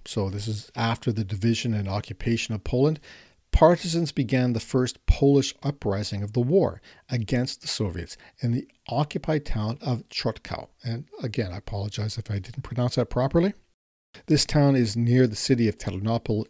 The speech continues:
currently in Ukraine. It had previously been in eastern Poland before the war.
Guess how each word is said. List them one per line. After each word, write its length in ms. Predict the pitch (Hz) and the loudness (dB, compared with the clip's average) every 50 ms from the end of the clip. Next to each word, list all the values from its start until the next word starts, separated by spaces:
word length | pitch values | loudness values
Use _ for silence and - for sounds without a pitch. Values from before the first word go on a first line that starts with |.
| _ _ _ _ | _ _ _ _
currently 460 | - - - 120 113 104 104 101 101 | -2 2 2 2 4 2 0 -2 -2
in 80 | 104 98 | -4 -4
Ukraine. 520 | 90 87 - - - - 101 - - - - _ _ _ _ _ _ _ _ _ _ _ _ _ _ _ - _ | -6 -8 -10 -6 -4 -4 -4 -4 -6 -12 -18 _ _ _ _ _ _ _ _ _ _ _ _ _ _ _ -10 _
It 100 | - 113 | -4 -4
had 180 | 101 101 - _ | -2 -4 -6 _
previously 460 | - - 107 98 95 95 - - 104 | -8 -6 -6 -6 -6 -8 -8 -8 -8
been 240 | 98 - 104 98 92 | -6 -6 -6 -4 -4
in 160 | 98 95 90 - - | -6 -8 -10 -12 -14
eastern 300 | 101 - - - 95 92 | -14 -12 -10 -10 -8 2
Poland 420 | - - 160 160 156 156 156 151 | 4 6 6 6 6 4 2 0
before 240 | 135 113 - - 127 | -2 -4 -4 -4 -4
the 60 | 117 | -4
war. 160 | 123 123 - | -4 -6 -8